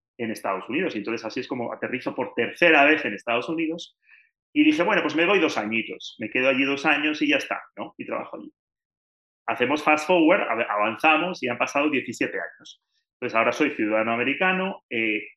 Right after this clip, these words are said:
y hace diez años dejo el tema comercial, puramente comercial y de desarrollo de negocio internacional,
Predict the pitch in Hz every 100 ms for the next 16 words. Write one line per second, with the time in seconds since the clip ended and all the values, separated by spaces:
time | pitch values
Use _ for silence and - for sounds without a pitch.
0 | _ - 170 185 214 208 208 - 226 226
1 | 202 285 - - - 131 - 160 123 151
2 | 156 151 139 135 - 156 139 135 143 151
3 | 139 123 175 139 107 104 - 104 120 135
4 | 139 143 151 151 - 147 151 - 320 330